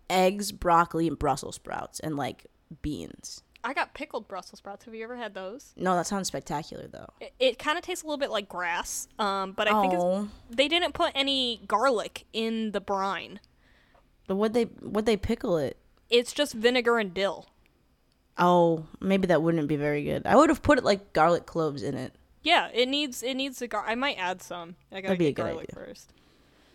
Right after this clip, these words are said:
Speaker 2: But it was six dollars for pickled Brussels sprouts. That's
Speaker 1: Doesn't
Speaker 2: insane.
Speaker 1: surprise.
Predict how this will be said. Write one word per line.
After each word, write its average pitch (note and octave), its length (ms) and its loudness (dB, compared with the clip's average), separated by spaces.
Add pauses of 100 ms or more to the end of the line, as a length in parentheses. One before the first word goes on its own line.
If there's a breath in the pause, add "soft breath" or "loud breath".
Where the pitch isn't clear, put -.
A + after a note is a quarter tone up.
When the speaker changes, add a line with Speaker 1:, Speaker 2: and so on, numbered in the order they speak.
(140)
Speaker 2:
But C4 120 -4
it - 20 -2
was F#4+ 120 -2
six - 380 -10
dollars C4 460 2
for - 160 -10
pickled A#3+ 380 -8
Brussels A3+ 320 -8
sprouts. D3+ 280 -14
That's - 240 -6
Speaker 1:
Doesn't F3 200 2
Speaker 2:
insane. E3+ 220 -4
Speaker 1:
surprise. - 200 -10